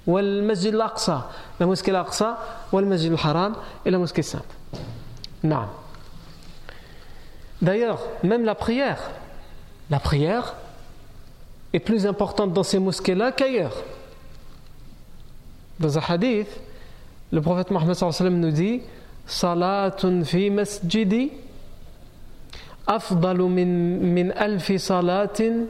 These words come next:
fi ma siwa, illa al masjid al haram. Wa salatun fil masjid al haram afdalu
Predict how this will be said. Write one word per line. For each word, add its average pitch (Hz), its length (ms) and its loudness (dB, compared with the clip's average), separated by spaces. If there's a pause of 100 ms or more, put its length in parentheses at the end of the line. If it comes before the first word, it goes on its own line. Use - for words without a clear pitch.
(120)
fi 202 220 2
ma 196 140 2
siwa, 131 320 2 (600)
illa 202 540 4
al 160 180 4
masjid 156 640 2
al 190 200 4
haram. 127 280 0 (1700)
Wa 170 120 6
salatun 185 680 2
fil 185 180 4
masjid 175 320 4
al 160 80 0
haram 165 520 2 (680)
afdalu 185 960 4